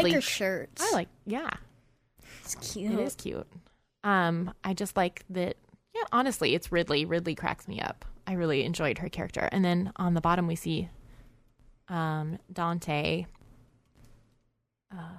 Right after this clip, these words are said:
Speaker 1: Dante Vernon, the magician. He's got his, in the smoke with his card, kind of, um, being helpful.
Speaker 2: I, I like that part. I like how
Speaker 1: Mm-hmm.
Speaker 2: he was, like, upside down.
Speaker 1: Yeah, <laughs> he is
Speaker 2: I don't
Speaker 1: upside
Speaker 2: know,
Speaker 1: down.
Speaker 2: I
Speaker 1: Like a,
Speaker 2: j-,
Speaker 1: like a
Speaker 2: I
Speaker 1: playing card.
Speaker 2: Yeah.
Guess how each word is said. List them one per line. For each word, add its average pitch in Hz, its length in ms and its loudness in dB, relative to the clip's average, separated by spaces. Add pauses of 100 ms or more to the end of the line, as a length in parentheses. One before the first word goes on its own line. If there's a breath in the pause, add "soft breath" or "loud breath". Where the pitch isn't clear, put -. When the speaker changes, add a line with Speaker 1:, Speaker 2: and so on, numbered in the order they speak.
(160)
Speaker 1:
Dante 160 300 2
Vernon, 175 500 6 (840)
the 202 80 -2
magician. 180 400 0
He's 170 180 0
got 185 160 -2
his, - 360 -8 (260)
in 185 120 -2
the 180 80 0
smoke - 400 0
with - 120 -6
his - 120 -10
card, - 500 -2 (240)
kind 175 260 0
of, 170 100 0 (840 soft breath)
um, - 320 -18 (360)
being 170 280 0
helpful. - 500 -8 (160)
Speaker 2:
I, 240 80 0 (100)
I 202 120 -2
like 190 340 -8
that 185 300 -10
part. 196 260 -2
I 202 120 0
like 208 200 -4
how 202 160 -2
Speaker 1:
Mm-hmm. 185 120 2 (120)
Speaker 2:
he - 180 -12
was, 175 240 -8
like, 170 280 -14 (320)
upside 196 400 2
down. 175 380 0 (140)
Speaker 1:
Yeah, 226 220 6
<laughs> 240 40 8
he 220 280 10
is 208 80 8
Speaker 2:
I 269 40 10
don't 302 80 12
Speaker 1:
upside 220 160 6
Speaker 2:
know, 214 60 10
Speaker 1:
down. 185 80 10
Speaker 2:
I 185 80 10
Speaker 1:
Like 320 140 10
a, 427 80 8
Speaker 2:
j-, - 80 4
Speaker 1:
like 403 100 8
a 247 40 10
Speaker 2:
I - 20 4
Speaker 1:
playing 202 240 6
card. 170 320 4
Speaker 2:
Yeah. 339 360 4